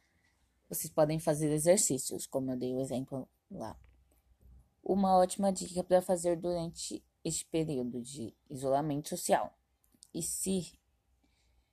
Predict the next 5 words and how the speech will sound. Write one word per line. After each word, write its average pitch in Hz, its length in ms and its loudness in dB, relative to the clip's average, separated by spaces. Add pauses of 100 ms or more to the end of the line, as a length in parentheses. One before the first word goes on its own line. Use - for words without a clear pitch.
e 160 120 -2
se 170 180 -2
exercitar 147 880 -2 (1040)
um 139 140 -4
pouco, 143 560 -4